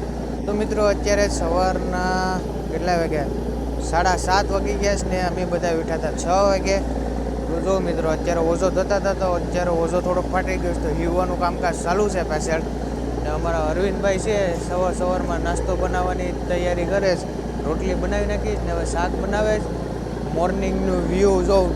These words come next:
મિત્રો, સૂરજ દાદા ઉગે છે હસતા મસ્ત મજાના, જો કેટલા મસ્ત છે. તો મિત્રો જો અત્યારે અમારું અહીંયા ઓઝાનું હીવવાનું કામકાજ ચાલુ છે.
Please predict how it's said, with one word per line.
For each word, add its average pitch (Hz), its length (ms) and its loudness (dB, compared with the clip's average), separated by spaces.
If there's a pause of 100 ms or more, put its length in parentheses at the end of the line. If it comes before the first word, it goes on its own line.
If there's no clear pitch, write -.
(200)
મિત્રો, 170 280 0
સૂરજ 175 340 0
દાદા 180 240 2
ઉગે 190 360 2
છે 190 80 -2
હસતા 185 260 -2
મસ્ત 180 280 -2
મજાના, 165 420 -2
જો 165 260 0 (320)
કેટલા 170 260 -2
મસ્ત 160 240 -2
છે. 147 360 -2 (1160)
તો 208 80 0
મિત્રો 208 340 2
જો 202 160 2
અત્યારે 196 380 2
અમારું 190 360 0
અહીંયા 190 200 0
ઓઝાનું 165 560 4
હીવવાનું 175 460 2
કામકાજ 175 340 0
ચાલુ 190 420 2
છે. 208 160 4